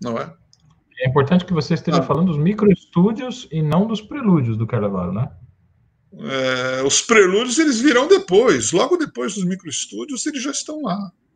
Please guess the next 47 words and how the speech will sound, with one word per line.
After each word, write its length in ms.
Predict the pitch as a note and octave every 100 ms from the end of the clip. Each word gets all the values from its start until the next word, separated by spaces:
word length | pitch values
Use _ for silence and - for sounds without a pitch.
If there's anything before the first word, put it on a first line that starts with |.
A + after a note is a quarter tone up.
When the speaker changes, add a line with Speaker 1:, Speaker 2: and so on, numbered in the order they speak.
| _ _ _ _
Speaker 1:
O 100 | -
aluno 220 | D3 E3+ G#3+
já 140 | A3+
tá 160 | A3+ B3+
lá 160 | G#3
fazendo 300 | G#3 C#3+ C3+ B2
os 80 | A#2+
microestúdios. 500 | B2 B2+ - B2 C3
Então, 180 | D3
a, 420 | C#3+ - - - C#3+
a 40 |
forma 540 | - - G3 A3+ F#3+
começa 360 | F#3 E3+ F3+ -
a 20 |
aumentar 560 | F#3 G#3+ G3 - D3 F3+
de 100 | D3+
tamanho, 640 | D3+ A#2+ C3 B2+ A#2+ - - _ _ _ _
você 140 | - -
percebe? 520 | - - D3+ - -
Speaker 2:
Sim. 260 | - G#2+ F#2+ - _ _
Speaker 1:
Então, 260 | - - C#3+
eu 60 | D#3+
já 120 | F3
vou 180 | C3+ E3
pra 140 | E3
um, 80 | C#3+
pra 320 | A2+ _ -
um, 140 | C3+ B2 -
pra 100 | C3+
uma 140 | C3
A 40 | C3
B 140 | C#3
A, 180 | B2 C#3+
mais, 200 | C#3 C3 B2 - D#3 F3+ B2+ B2 - _ _
uma 140 | - A2
peça 260 | B2 - D#3
maior. 380 | D3+ B2+ B2
Ele 140 | A#2+ D3+
sai 260 | - F3
de 80 | D3+
uma 180 | D3 B2
peça 320 | C#3 C3+ -
de 80 | C3
um 80 | C#3+
minuto 300 | C#3+ C#3 -
e 60 |
meio 520 | B2+ C3+ C#3 B2 B2